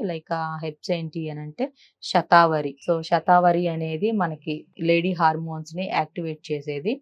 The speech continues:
and మనకి పీరియడ్స్ ని కూడా రెగ్యులర్ చేయడానికి చాలా చాలా యూజ్ అవుతుంది. శతావరి and సుగంధ చూర్ణము ఈ రెండింటిని ఒక ఫిఫ్టీ ఫిఫ్టీ గ్రామ్స్ తీసేసుకొని డైలీ ఒక గ్లాస్ పాలల్లో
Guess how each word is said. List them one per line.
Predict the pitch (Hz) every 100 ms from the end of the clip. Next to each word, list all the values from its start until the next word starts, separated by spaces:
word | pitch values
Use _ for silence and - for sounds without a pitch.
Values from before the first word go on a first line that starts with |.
| -
and | 175 170
మనకి | 160 160
పీరియడ్స్ | - 180 175 170 175
ని | 165
కూడా | 175
రెగ్యులర్ | 170 151 165 156 -
చేయడానికి | 160 151 147 147 147 233 -
చాలా | - 156 151
చాలా | 151 151 160
యూజ్ | 160 147
అవుతుంది. | 151 139 151 175
శతావరి | - 156 165 165 160 165
and | 160 160 220
సుగంధ | - 156 160 165 165
చూర్ణము | - 147 143 139 - - _ 175
ఈ | 170
రెండింటిని | 165 170 185 190 180 208
ఒక | 175 160
ఫిఫ్టీ | 170 - 180
ఫిఫ్టీ | 175 170 180
గ్రామ్స్ | 151 160 165 180 -
తీసేసుకొని | 165 165 156 - 147 147 202 277 -
డైలీ | 160 170 196 196 -
ఒక | 165 160
గ్లాస్ | 151 156 160 -
పాలల్లో | 180 156 160 156 160